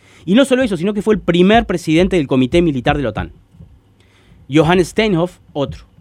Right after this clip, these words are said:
que fue presidente del Comité Militar de la otan, ex nazi, un as de, eh, de lo que era la, la, la Fuerza Aérea, este, los ases de la Fuerza Aérea, este, alemana,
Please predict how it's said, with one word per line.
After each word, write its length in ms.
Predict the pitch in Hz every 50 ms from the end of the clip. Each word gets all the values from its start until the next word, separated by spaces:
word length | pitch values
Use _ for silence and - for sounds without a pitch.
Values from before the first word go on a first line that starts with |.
| _ _ _ - - -
que 120 | - 139
fue 160 | - 156 175 175
presidente 580 | - 147 139 - 143 147 165 180 190 165 185
del 80 | 175 143
Comité 280 | 135 123 123 120 151
Militar 320 | 156 147 131 117 143 139 139
de 60 | 135
la 80 | 127 120
otan, 300 | 123 165 175 214 247 - - -
ex 240 | 208 208 - -
nazi, 400 | 208 220 247 240 - - 233 254 - _ _ - _
un 180 | 226 202 202 196
as 380 | - 240 247 - - - - _ _ _
de, 340 | - 135 139 156 165 185 180 - - - - _ _ _
eh, 840 | 139 135 135 127 123 120 120 117 113 110 107 104 101 98 92 80 - _ _ _
de 600 | - 113 113 120 113 117 110 101 110 110 110 120 120
lo 120 | 123 107
que 160 | - 143 151
era 140 | 160 165 151
la, 240 | 139 127 120 117 107
la, 160 | 110 110 110
la 120 | 113 110
Fuerza 360 | - - 151 160 160 - - 131
Aérea, 420 | 131 139 151 147 139 135 131 - _ _ _ _ _ _ _ _
este, 340 | - 107 98 - _ 113 101
los 200 | 98 98 101 - _
ases 480 | 156 165 139 - - 113 98 - - 104
de 60 | 104
la 80 | 107
Fuerza 320 | 101 - 135 127 - - 123
Aérea, 680 | 123 120 120 123 117 107 101 98 92 87 87 87 - -
este, 380 | 101 98 87 - _ - 90
alemana, 500 | 95 107 117 131 151 147 143 147 165 208